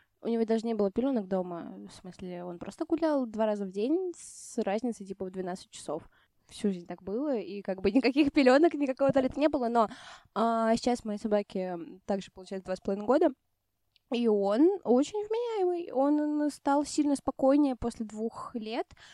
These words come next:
а, даже не спокойнее, а взрослее, он все еще шебутная дурилочка, но какая-то думалка включается лучше, плюс как бы, ну, начинают выявляться какие-то все-таки более <clears throat> такие штуки про концентрацию на мне на улице,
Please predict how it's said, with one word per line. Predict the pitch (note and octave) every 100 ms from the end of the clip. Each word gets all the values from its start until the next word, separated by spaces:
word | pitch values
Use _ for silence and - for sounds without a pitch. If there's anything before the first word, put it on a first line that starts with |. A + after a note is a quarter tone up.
| - - _
а, | A#3 A#3 A3+ A3+ A3 A3 G#3+ -
даже | A3+ C4+ C4+
не |
спокойнее, | - C#4 D4 E4+ D4
а |
взрослее, | A3+ A#3 A#3+ G#3+ E3+ -
он | G#3
все | A3 B3
еще | G#3+ - G3+ F#3 F3+ G3
шебутная | - G#3+ G#3+ A3
дурилочка, | A3 B3 A4 - - C#4 G#3
но | - A3 A#3 B3+ C4+ C#4 C4+ B3+ A3
какая-то | A#3 - B3 C4 B3
думалка | G#3+ G3+ B3+ F4+ E4+ D#4 - B3+
включается | - A#3+ G#3+ A#3+ A#3 B3+
лучше, | A#3+ F4+ - E4+ E4 - - - _
плюс | A#3+ B3 C#4
как | - A#3+ G#3+
бы, | G3
ну, | A3+ A3+ _ -
начинают | G#3+ - A3 A3+ - _
выявляться | G3+ A3 A3 G#3+ A3 -
какие-то | - G3 - G#3+ -
все-таки | - G#3+ - G3+
более | G3 A3 A3 A3 A3 A3+ C#4 _ -
<clears throat> | C#4+ C4+
такие | G#3 - A3 G#3 F3+
штуки | F#3 - A3 - F#3
про | - F#3
концентрацию | F#3+ - F#3 F#3 F3+ F#3+
на | F#3 F3+
мне | F3+
на | F3 F#3
улице, | G#3+ D#4+ E4+ D4+ - C#4+ C4